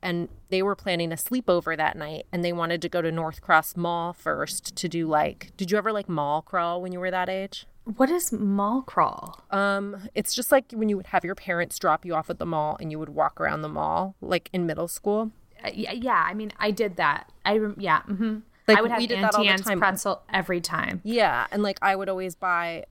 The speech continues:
Speaker 1: my friend Lucy and I would buy bath beads and, from the Body Shop, and then we'd have contests who could break them quicker.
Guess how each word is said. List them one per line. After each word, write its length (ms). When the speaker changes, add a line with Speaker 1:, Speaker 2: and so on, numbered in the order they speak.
Speaker 1:
my 140
friend 220
Lucy 260
and 80
I 80
would 140
buy 380
bath 320
beads 460
and, 300
from 340
the 80
Body 280
Shop, 360
and 120
then 80
we'd 100
have 160
contests 540
who 100
could 160
break 300
them 160
quicker. 540